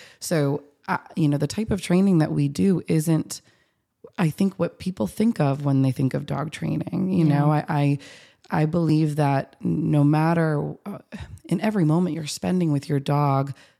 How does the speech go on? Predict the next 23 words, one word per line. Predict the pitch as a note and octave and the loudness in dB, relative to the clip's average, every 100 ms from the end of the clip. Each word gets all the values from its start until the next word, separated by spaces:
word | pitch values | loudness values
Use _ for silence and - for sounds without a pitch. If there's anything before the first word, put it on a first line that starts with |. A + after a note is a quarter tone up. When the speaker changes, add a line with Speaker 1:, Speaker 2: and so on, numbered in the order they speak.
| _ | _
Speaker 1:
just | - D#3+ D#3 | -4 -2 -2
like | D3+ C3+ C#3+ | -2 0 0
in | - | -2
every | C#3 C#3 | 0 2
moment | C3+ C3+ C#3+ | 2 2 0
you're | C#3+ | -2
spending | - C#3 C3 | -2 0 0
with | C3 D3 | -2 -4
another | C#3+ C3+ | -4 -2
human, | B2 - C3+ C3 B2+ B2 | -4 -2 -2 0 -2 -2
your | C3 | -4
partner, | B2+ - - - B2+ B2 | -6 -8 -8 -4 -4 -2
your | B2 | -4
friends, | B2 D#3 C#3 B2+ B2 - - - _ | -4 -2 0 0 -2 -4 -16 -20 _
your | D#3 | -4
boss, | D3 C#3+ C3+ C3 - | 0 2 2 0 -4
your | D3+ C3+ - - | -4 -4 -6 -2
coworkers, | D3+ C#3+ C#3 - C3+ C3+ - - _ | 0 2 0 0 0 0 -4 -20 _
you're | - D#3+ | -2 -2
teaching | D3 E3+ E3 E3 D3+ | 0 -4 -4 0 2
them | C#3+ | 2
how | C3+ C3 | 2 0
to | C3 | -2